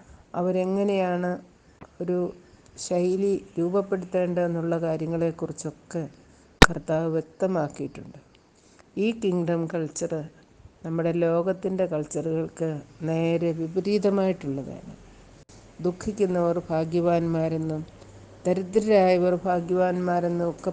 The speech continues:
പറഞ്ഞുകൊണ്ടാണ് കർത്താവ് അത് ആരംഭിക്കുന്നത്. ലോകത്തിൻ്റെ ദൃഷ്ടിയിൽ അതല്ല ഭാഗ്യാവസ്ഥ.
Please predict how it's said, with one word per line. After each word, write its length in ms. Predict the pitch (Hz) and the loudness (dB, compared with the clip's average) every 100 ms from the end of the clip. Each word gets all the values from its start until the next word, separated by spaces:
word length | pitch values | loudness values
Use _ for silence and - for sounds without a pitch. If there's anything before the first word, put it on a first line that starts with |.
| - | -4
പറഞ്ഞുകൊണ്ടാണ് 800 | 165 165 185 180 165 156 156 151 - - 156 | -6 -4 -2 -2 0 -2 -2 -6 -12 -6 -6
കർത്താവ് 400 | 151 151 156 147 | -2 -2 0 0
അത് 120 | 151 | -2
ആരംഭിക്കുന്നത്. 840 | 139 139 147 143 147 147 135 120 - - - - - - - 156 | -6 -6 -6 -6 -8 -8 -10 -12 -18 -20 -20 -20 -20 -20 -10 -2
ലോകത്തിൻ്റെ 720 | 165 175 185 185 190 180 180 | 2 4 2 -2 -4 -2 -2
ദൃഷ്ടിയിൽ 720 | 175 180 - - 175 175 175 - - - - - - _ 165 | -2 -6 -6 -4 -2 0 -4 -8 -20 -20 -20 -20 -20 _ -8
അതല്ല 680 | 165 170 165 175 185 185 - 165 | -2 0 2 2 2 0 -4 0
ഭാഗ്യാവസ്ഥ. 760 | 151 156 160 151 151 - - | 0 0 -4 -2 -4 -8 -10